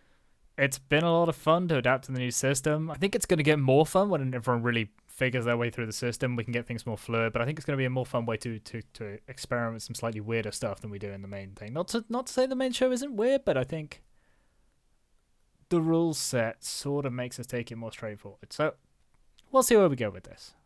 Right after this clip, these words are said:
I've got a lot more characters I want to introduce because that's apparently all I do. This is, this is the exposition section of the game. Um, and then eventually, well, I think, I think at the end of maybe next episode, uh, uh, kind of let, let the players off the leash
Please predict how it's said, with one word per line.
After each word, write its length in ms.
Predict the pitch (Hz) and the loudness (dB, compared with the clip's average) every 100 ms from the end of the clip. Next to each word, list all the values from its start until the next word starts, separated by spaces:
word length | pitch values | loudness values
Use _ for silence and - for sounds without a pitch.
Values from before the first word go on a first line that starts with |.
| _ - | _ -6
I've 140 | 147 | -4
got 120 | 135 165 | 0 2
a 20 | |
lot 120 | 165 | 2
more 100 | 143 | 0
characters 380 | - 135 135 131 | 4 4 4 2
I 60 | |
want 140 | 131 127 | 0 0
to 40 | |
introduce 680 | 127 127 127 127 120 - - _ _ - | -2 -6 -4 -2 -2 -8 -14 _ _ -10
because 320 | - 127 107 | -2 -2 0
that's 200 | 117 120 | -2 -4
apparently 320 | - 127 120 | 2 4 4
all 180 | 117 113 | 2 2
I 80 | 113 | 2
do. 320 | 117 120 120 | 2 0 0
This 160 | 120 113 | -4 -6
is, 120 | 117 | -6
this 200 | 110 117 | -4 -4
is 120 | 110 | -4
the 140 | 107 117 | 0 0
exposition 600 | 127 - 123 120 - 120 | 0 -4 -2 -2 -2 -4
section 380 | 120 120 - 123 | -2 -2 -4 -8
of 80 | |
the 60 | 117 | -4
game. 320 | 120 120 120 - - _ - _ _ | -2 -2 -4 -10 -20 _ -20 _ _
Um, 520 | 120 117 120 117 117 107 _ _ _ _ _ _ _ _ - | 0 2 2 0 -6 -10 _ _ _ _ _ _ _ _ -8
and 120 | 139 | 0
then 80 | 151 | 2
eventually, 600 | 156 170 196 - 120 117 131 - _ _ _ - | 4 4 4 2 2 2 -4 -16 _ _ _ -2
well, 260 | 135 110 - | 2 2 0
I 40 | 135 | -8
think, 200 | 185 - | -8 -8
I 40 | |
think 180 | - 170 | -12 -10
at 60 | 147 | -4
the 80 | 113 | -4
end 140 | 113 | -4
of 40 | |
maybe 240 | 104 104 101 | -4 -4 -4
next 240 | 107 131 | -6 -6
episode, 320 | 131 131 135 135 | -8 -4 -6 -6
uh, 100 | 156 - 156 | -10 -10 -10
uh, 120 | 143 _ - | -10 _ -6
kind 160 | 135 | -2
of 180 | 120 110 | -2 -4
let, 320 | 127 139 151 | 2 4 4
let 280 | 170 147 156 | 4 4 4
the 80 | 151 | 2
players 340 | - 135 127 | 0 2 4
off 140 | 127 120 | 2 -2
the 100 | 123 | -4
leash 460 | 113 110 - - | -2 -4 -6 -14